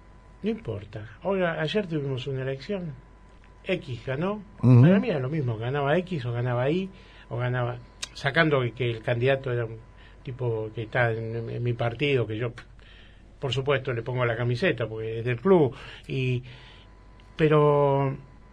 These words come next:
Speaker 1: yo le voy a golpear la puerta a todos. A ver,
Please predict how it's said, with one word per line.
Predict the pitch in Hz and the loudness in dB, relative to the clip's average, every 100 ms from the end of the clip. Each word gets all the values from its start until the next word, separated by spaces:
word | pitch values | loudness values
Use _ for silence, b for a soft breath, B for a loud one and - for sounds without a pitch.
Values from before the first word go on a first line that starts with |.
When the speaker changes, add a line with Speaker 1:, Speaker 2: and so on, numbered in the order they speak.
| - - | -20 -8
Speaker 1:
yo | 240 | -4
le | 185 | -2
voy | 117 | -2
a | |
golpear | 107 104 107 | -2 -2 -4
la | 101 | -4
puerta | 101 101 95 | -8 -8 -8
a | |
todos. | 98 220 120 95 - - - - b b b b b | -2 -2 0 -6 -12 -20 -20 -20 b b b b b
A | 156 | 4
ver, | 165 117 | 4 4